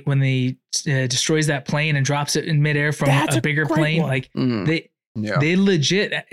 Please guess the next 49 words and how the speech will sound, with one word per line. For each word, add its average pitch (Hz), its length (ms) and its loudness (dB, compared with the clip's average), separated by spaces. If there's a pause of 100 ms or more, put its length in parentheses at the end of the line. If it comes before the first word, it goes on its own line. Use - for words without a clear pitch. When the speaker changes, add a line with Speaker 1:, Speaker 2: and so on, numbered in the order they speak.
(120)
Speaker 1:
took 160 240 0
a 180 60 0
plane 190 360 2
up 143 140 -2
there 147 200 0
and 139 260 2
dropped 147 400 -2
it 139 100 -4
for 151 80 -2
that 135 220 -2
scene. 151 220 2
It's 113 180 0
Speaker 3:
Crazy. 104 60 -2
Speaker 1:
like, 135 240 -4
"Oh, 156 300 -2
man, 139 300 0
that's 135 220 -2
dope." 135 200 -4
I 139 60 -2
mean, 139 140 2
obviously 139 340 0
over, 135 220 0
like, 131 160 -4
some 135 140 0
Speaker 2:
Yes. 127 180 -8
Speaker 1:
open 143 260 0
pasture 139 420 -2
or - 40 -4
whatever. 127 280 -6
Speaker 3:
Yeah. 95 220 -4 (760)
Speaker 1:
Yeah, 135 240 -4
that's 143 120 0
a 175 40 4
Speaker 2:
Not 220 80 4
Speaker 1:
good 262 80 2
Speaker 2:
even 247 120 2
Speaker 1:
one. 226 60 4
Speaker 2:
on 208 60 4
my 202 140 4
list, 185 280 2
Speaker 3:
Yeah. 110 60 0
Speaker 2:
Squeaks, 160 280 2
and 160 280 0
that 175 320 2
was 165 300 0
a 151 180 0
really 143 500 0
good 131 220 -6
pick. - 260 -8